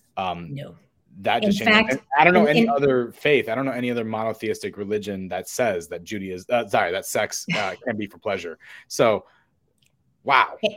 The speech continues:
Speaker 1: Okay.
Speaker 2: and, and yes, there's, I mean, you could, you could do a whole Baju on this one, which I strongly encourage you to do.
Speaker 1: I do
Speaker 2: Um,
Speaker 1: wanna do an
Speaker 2: yes,
Speaker 1: episode
Speaker 2: yes,
Speaker 1: on the Jewish
Speaker 2: yes,
Speaker 1: perspective
Speaker 2: you
Speaker 1: of
Speaker 2: should.
Speaker 1: sex. That's a question that's written down for sure.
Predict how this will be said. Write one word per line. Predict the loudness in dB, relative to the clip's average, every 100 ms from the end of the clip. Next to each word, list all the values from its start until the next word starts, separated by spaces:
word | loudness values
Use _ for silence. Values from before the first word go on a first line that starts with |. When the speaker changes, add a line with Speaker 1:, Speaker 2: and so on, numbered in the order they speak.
| 0
Speaker 1:
Okay. | 0 2 0 -2 _ _ _ _
Speaker 2:
and, | -8 0
and | 0 2
yes, | -2 -2 -4
there's, | 2 4 4
I |
mean, | 2 2 0
you | -4
could, | -6
you | -10
could | -8
do | -10
a |
whole | -8 -10 -8
Baju | -12 -12 -14
on | -14
this | -12
one, | -12
which | -10 -10
I |
strongly | -10 -10 -10
encourage | -10 -10 -10
you |
to | -12
do. | -10 -2
Speaker 1:
I | 0
do | 4 6 8
Speaker 2:
Um, |
Speaker 1:
wanna | 6 2
do | -2 -2 -2
an | 2
Speaker 2:
yes, |
Speaker 1:
episode | 2 0 -4 0
Speaker 2:
yes, | 0
Speaker 1:
on | -2
the | -6
Jewish | -2 -2
Speaker 2:
yes, |
Speaker 1:
perspective | -2 -6 -4
Speaker 2:
you | -4
Speaker 1:
of | -2
Speaker 2:
should. | -2
Speaker 1:
sex. | -4 -6 -6
That's | -4
a |
question | 2 4 2 0
that's | -6 -6
written | -8 -6
down | -6 -8
for | -12
sure. | -14 -14 -14